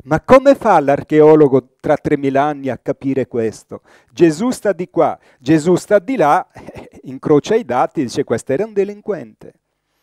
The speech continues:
È venuto, si è fatto accettare e poi si è fatto i suoi porci comodi, scannando e sterminando a più non posso per conquistare.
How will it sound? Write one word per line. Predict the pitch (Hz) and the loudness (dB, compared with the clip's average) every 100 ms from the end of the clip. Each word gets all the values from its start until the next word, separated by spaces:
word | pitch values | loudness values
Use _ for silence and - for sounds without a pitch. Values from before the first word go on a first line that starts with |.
| _ _ _ _ - | _ _ _ _ -2
È | 143 | 0
venuto, | 139 165 175 160 - 120 101 _ | 2 2 0 -2 -2 -4 -4 _
si | - 147 | -8 -6
è | |
fatto | - 156 - | 0 -2 -2
accettare | 180 214 - 190 143 123 131 151 - | -4 -4 -2 0 2 2 -2 -4 -8
e | 180 | -2
poi | 156 131 | 2 2
si | 202 | 0
è | |
fatto | - 113 - | -2 -2 -2
i | |
suoi | 147 143 120 | -2 -2 0
porci | 131 - 233 | -2 -2 -8
comodi, | - 135 113 123 131 | -4 -4 -2 -6 -6
scannando | - 180 180 165 123 | -4 -6 -4 -8 -6
e | 127 | -6
sterminando | - 190 196 185 123 117 | -6 -8 -8 -8 -4 0
a | 120 | -2
più | 202 | -2
non | 247 302 | -8 -10
posso | - 95 92 160 | -8 -10 -8 -10
per | - | -10
conquistare. | - 131 - 101 - - 120 | -10 -12 -14 -18 -20 -20 -20